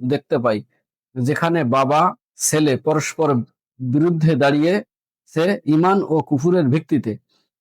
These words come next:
আর এরপরও যারা কুফরের পথ, পথে পড়ে থাকবে, তাদের ভীষণ আযাবের ভয় দেখিয়ে সূরাটি নাজিল করা হয়েছে। শাস্তির কথা এসেছে অন্যান্য সূরাতেও, তবে সূরা হুদ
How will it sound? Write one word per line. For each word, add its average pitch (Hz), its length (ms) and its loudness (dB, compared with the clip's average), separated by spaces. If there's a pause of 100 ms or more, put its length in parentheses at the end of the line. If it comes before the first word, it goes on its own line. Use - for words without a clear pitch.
আর 139 240 2 (140)
এরপরও 175 560 0
যারা 156 400 2 (420)
কুফরের 190 400 0
পথ, 160 240 -2 (540)
পথে 170 240 -2
পড়ে 135 260 -2
থাকবে, 165 420 0 (520)
তাদের 156 300 2
ভীষণ 160 540 0
আযাবের 147 420 2
ভয় 156 260 2
দেখিয়ে 156 440 0 (260)
সূরাটি 151 380 0
নাজিল 139 320 0
করা 135 240 2
হয়েছে। 123 400 -2 (500)
শাস্তির 156 480 -2
কথা 160 460 0 (280)
এসেছে 165 600 0 (320)
অন্যান্য 156 480 2
সূরাতেও, 139 540 0
তবে 151 380 0 (220)
সূরা 160 320 0
হুদ 156 380 -2